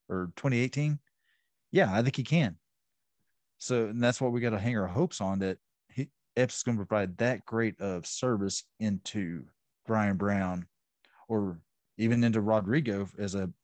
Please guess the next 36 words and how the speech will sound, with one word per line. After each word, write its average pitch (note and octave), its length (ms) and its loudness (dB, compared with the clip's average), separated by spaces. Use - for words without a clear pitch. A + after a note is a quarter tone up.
as G2 140 -4
a G2 40 -2
false A2+ 320 2
nine C#3+ 220 2
coming G#2+ 180 0
in G#2 100 2
behind A#2+ 320 -2
Brown G2 360 -4
to - 60 -20
put G#2+ 200 0
goals A#2 300 2
in F#2+ 80 0
the E2+ 40 -6
back E2 220 -10
of E2+ 80 -10
the E2+ 60 -8
net. E2 200 -10
Uh, G2 220 -2
we're, G#2 280 -2
we're F#2+ 520 -2
honestly B2 400 2
hanging B2 300 0
our G#2+ 100 0
hopes C#3 480 -4
for G#2 100 -6
the G2+ 60 -2
rest G#2+ 220 -2
of G#2+ 60 0
the G#2+ 60 2
year C#3 180 4
on G2+ 180 2
Brown G#2 300 -2
scoring A2 520 0
and G#2+ 160 0
DaCosta A2 440 -2
scoring. - 460 -10